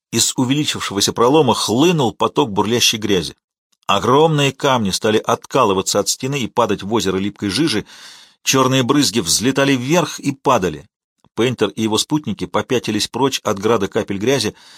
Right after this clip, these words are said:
Стена продолжала разваливаться, словно размытая плотина. Грязевой водопад превратился в наводнение, устремляясь вниз, затопляя реку и выплескиваясь через берега ее каменного русла.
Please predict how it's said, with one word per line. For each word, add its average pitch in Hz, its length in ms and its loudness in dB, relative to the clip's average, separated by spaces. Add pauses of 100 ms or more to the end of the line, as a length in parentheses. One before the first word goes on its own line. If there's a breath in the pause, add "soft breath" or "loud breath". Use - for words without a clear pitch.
(380 loud breath)
Стена 147 480 2
продолжала 156 520 4
разваливаться, 147 680 2
словно 131 320 2
размытая 131 440 2
плотина. 120 440 -2 (920)
Грязевой 120 440 2
водопад 123 540 2
превратился 110 560 0
в 98 80 -4
наводнение, 117 720 -2
устремляясь 117 640 0
вниз, 135 560 -2 (520)
затопляя 151 640 2
реку 143 320 2
и - 200 -4
выплескиваясь 117 880 0
через 104 320 -2
берега 113 360 0
ее 107 160 -2
каменного 107 480 0
русла. 127 340 0